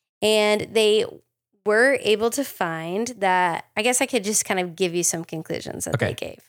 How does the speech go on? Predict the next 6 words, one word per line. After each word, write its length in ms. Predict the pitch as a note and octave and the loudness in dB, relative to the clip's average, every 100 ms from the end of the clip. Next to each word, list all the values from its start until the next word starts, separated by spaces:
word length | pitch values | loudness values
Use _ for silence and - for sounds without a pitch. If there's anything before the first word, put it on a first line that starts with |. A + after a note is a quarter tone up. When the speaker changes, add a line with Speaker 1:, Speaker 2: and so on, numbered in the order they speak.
| _ _ _ | _ _ _
Speaker 2:
Okay. 180 | G2+ F2 - _ _ _ _ _ | -2 -2 -4 _ _ _ _ _
Speaker 1:
So 640 | - - A#3 A3+ A3+ G#3+ - | -2 4 6 8 6 4 2
they 540 | F#3+ G3+ F#3+ G3 F#3+ - _ _ _ | 2 4 4 4 0 -4 _ _ _
found 300 | G3 F3+ F#3+ | 0 2 2
the 40 | A3+ | 2
mosquitoes 680 | C4 - A3+ G#3 G3+ G3 | 2 2 2 4 4 4